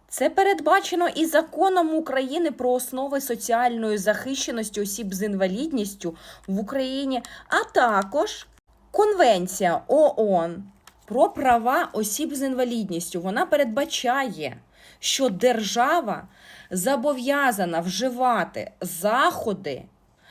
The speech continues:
для, е, осіб з інвалідністю від дискримінації. Тут можна говорити про непряму дискримінацію осіб з інвалідністю, наприклад,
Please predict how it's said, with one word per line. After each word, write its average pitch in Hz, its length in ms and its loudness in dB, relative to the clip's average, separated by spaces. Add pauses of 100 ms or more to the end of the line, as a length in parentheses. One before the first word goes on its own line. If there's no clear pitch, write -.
(1160)
для, 240 580 2
е, 190 220 0
осіб 202 460 -2
з 208 60 -4
інвалідністю 226 640 -2
від 190 280 -4
дискримінації. 202 960 -6 (1120)
Тут 262 200 -8
можна 202 460 -2
говорити 156 680 -8
про 214 340 -4
непряму 190 720 -4
дискримінацію 143 800 -14
осіб - 280 -16
з - 60 -18
інвалідністю, 165 720 -12
наприклад, 175 600 -8